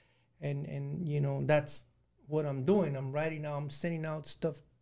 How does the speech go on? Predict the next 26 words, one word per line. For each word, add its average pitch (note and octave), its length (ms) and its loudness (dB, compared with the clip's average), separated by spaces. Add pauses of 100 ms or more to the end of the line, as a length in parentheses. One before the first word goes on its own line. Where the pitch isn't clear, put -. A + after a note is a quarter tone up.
to D3 180 2
everyone, D3 440 2
and C#3+ 120 0
I'm C#3+ 120 0
writing D3+ 300 0
little D3 220 -2
books, E3 480 -4 (560)
things D#3 240 4
like C#3+ 240 0
that, D#3 260 -4 (160)
you D3 120 2
know, D3 100 4
on, C#3+ 340 2
on D3 340 0 (800)
for, D#3 200 4
for, D3 340 4
for D3 220 0
gang F3 280 6
members. C3+ 380 -2
And, D3 220 -4
and, C#3 240 -4
and D3 200 4
then, D3+ 280 0
um, C#3 300 -4 (720)
so, E3 560 4
uh, C#3+ 280 -2